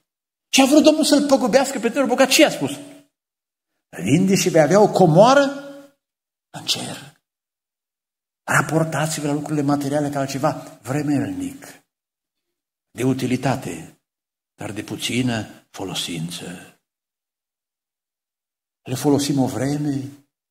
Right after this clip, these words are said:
S-au dus niște oameni la un bogat și au zis, "Auzi, dă-ne ceva din pădurea ta să facem biserică în satul nostru, un sat mai necăjit." "Ei, pădurea mea e pentru mine, nu pentru voi."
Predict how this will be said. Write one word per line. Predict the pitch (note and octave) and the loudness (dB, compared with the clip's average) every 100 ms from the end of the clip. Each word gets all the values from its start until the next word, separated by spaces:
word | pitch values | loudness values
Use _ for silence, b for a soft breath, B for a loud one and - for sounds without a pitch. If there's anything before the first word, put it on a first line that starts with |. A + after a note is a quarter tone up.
| _ _ _ _ - - _ _ _ _ _ _ _ _ _ | _ _ _ _ -20 -20 _ _ _ _ _ _ _ _ _
S-au | - A2 | -12 -2
dus | C#3 | 0
niște | C#3 B2+ | 2 4
oameni | C3 C3 | 4 2
la | |
un | A2 | -2
bogat | A2 A#2+ B2+ | -2 -2 -2
și | A#2+ | -2
au | A#2 | -4
zis, | A#2+ - B B | -4 -8 B B
"Auzi, | - D3 B2+ | 0 2 4
dă-ne | D3+ E3+ C#3 | 2 2 2
ceva | C3+ B2+ | 0 -2
din | A#2+ G#2+ | -2 -2
pădurea | B2+ B2 A2+ | -2 0 0
ta | A2 A2 | -2 -4
să | A#2+ | 0
facem | B2 A#2+ A2 | 2 2 0
biserică | G#2+ A#2 G#2 G#2 | -6 -4 -6 -6
în | G#2+ | -4
satul | A2 G#2+ G#2 | -2 -2 -4
nostru, | G2+ G2+ B2 | -8 -8 -8
un | |
sat | A#2 A#2+ | -4 -2
mai | A2+ G#2+ | -2 -6
necăjit." | G#2 A2+ A2 - - | -6 -8 -8 -4 4
"Ei, | F#3 | 6
pădurea | - D#3 D#3 | 6 4 4
mea | D#3 | 4
e | D3 | 2
pentru | C#3 D3+ | 0 2
mine, | D3 | 2
nu | C#3+ | 2
pentru | B2 B2 | 0 2
voi." | B2 | 2